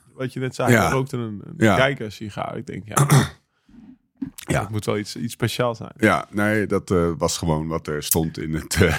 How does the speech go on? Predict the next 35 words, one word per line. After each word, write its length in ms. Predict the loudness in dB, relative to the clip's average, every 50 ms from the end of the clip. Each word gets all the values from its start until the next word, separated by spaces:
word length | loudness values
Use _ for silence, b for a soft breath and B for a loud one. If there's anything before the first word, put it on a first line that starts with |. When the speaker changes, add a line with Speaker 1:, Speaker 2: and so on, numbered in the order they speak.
| -2 -8 -6
Speaker 2:
in 100 | 0 4
Speaker 1:
Maar 100 | 6 6
Speaker 2:
het 80 | 8
Speaker 1:
misschien 240 | 8 8 6 6 4
Speaker 2:
artikel 380 | 4 4 4 4 6 6 6 6
wat 120 | 6 4
ik 80 | 2 2
had 180 | 2 2 2
opgelezen. 640 | -2 -4 2 4 4 6 8 6 6 6 6 4 4 4
Speaker 1:
<laughs> 0 |
Sigaren 380 | 2 2 4 4 6 6 8
Speaker 2:
En 60 | 8
toen 80 | 6 6
dacht 120 | 6 4
Speaker 1:
binnen. 160 | 4 4 2 2
Speaker 2:
ik, 60 | 2
dat 100 | 2 2
moet 160 | 2 2 4
wel 100 | 4 4 4
heel 80 | 6
bijzonder 440 | 8 6 8 8 8 10 10 10 10
zijn. 200 | 8 6 4 6 6
Speaker 1:
Ja, 80 | 8
maar 200 | 8 8 8 6
waarschijnlijk, 580 | 6 4 4 4 2 0 0 0 0 -2 -4 -10 _
vroeger 400 | -14 -2 2 4 6 6 6 6
wisten 300 | 6 4 4 2 0 0
mensen 300 | 0 0 0 2 0 0
het 100 | 4 6
wel. 80 | 6 6
Speaker 2:
Ja, 240 | 6 2 0 -4 -6
ja, 240 | 0 2 2 4 2
ja, 160 | 2 0 -2 -4
ja. 100 | -4 -6
Ja, 180 | -8 -8 -12